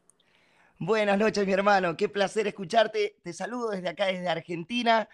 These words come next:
Saludo también a toda la audiencia que nos está escuchando en México, en Monterrey, bueno, en todo el mundo,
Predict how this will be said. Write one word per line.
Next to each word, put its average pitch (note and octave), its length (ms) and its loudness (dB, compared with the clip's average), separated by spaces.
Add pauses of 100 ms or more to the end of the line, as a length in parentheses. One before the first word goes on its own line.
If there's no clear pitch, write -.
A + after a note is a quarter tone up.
(140)
Saludo F3+ 340 -4
también F3+ 280 -6
a E3+ 80 -6
toda F3+ 180 -2
la F3 60 -2
audiencia G3+ 440 -4
que E3 80 -8
nos D#3 120 -10
está E3 140 -10
escuchando E3 360 -2
en E3 80 -6
México, F#3 640 2 (140)
en D3+ 140 -8
Monterrey, F3 500 2
bueno, F3+ 200 2
en F3 100 -2
todo A3+ 160 0
el G#3 80 0
mundo, G#3+ 400 2